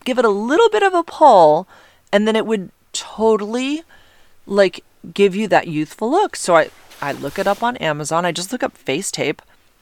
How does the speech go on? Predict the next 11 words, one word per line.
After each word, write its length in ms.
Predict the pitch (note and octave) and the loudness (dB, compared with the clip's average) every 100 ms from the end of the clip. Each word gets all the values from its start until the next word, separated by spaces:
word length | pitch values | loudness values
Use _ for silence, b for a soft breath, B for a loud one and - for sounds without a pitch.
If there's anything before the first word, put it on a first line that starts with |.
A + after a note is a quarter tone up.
| _ _ | _ _
Oh, 180 | E3+ E3+ - | -6 -6 -4
it 180 | F3+ | -4
exists. 720 | A3+ - - C#3+ - - - _ b b b - | -4 -6 -6 -6 -6 -8 -10 _ b b b -14
There 320 | B2+ F#3 A3+ | -4 -2 -2
is 300 | D3+ - - | -6 -10 -14
face 400 | - B2+ B2 - | -10 -10 -8 -10
tape. 340 | - F#2+ - - B B B B | -10 -12 -14 -20 B B B B
So 180 | - D3+ | -4 0
what 160 | G#3+ | 0
it 160 | B3+ - | 0 0
is, 400 | E3+ C3+ C3 | 0 0 -4